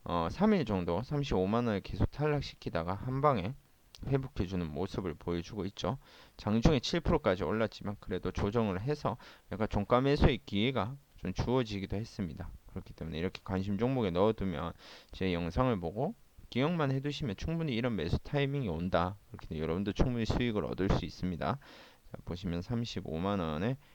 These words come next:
계속 지지가 나와주고 있습니다. 삼십오만 원 부근에서 충분히 좋은 수익을 얻을 수 있다고 생각합니다. 자, 그리고 그 다음 종목입니다. 자, 현대차입니다. 현대차. 자, 현대차도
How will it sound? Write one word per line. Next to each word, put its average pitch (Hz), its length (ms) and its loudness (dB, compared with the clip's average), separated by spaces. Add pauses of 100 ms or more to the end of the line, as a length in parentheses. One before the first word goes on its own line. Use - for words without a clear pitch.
(120)
계속 - 300 -8
지지가 110 680 -4 (120)
나와주고 87 560 -4
있습니다. 90 400 -8
삼십오만 82 640 -6
원 78 160 -8
부근에서 90 580 -8 (400)
충분히 104 420 0
좋은 92 280 6
수익을 95 380 2 (340)
얻을 98 260 0
수 - 160 -6
있다고 85 380 0
생각합니다. 101 640 -2 (1120)
자, 98 120 0
그리고 104 500 2
그 - 140 -8
다음 113 200 4
종목입니다. - 720 -2 (480)
자, 101 100 8
현대차입니다. 120 840 6
현대차. 110 580 0 (160)
자, 87 160 -6
현대차도 98 880 0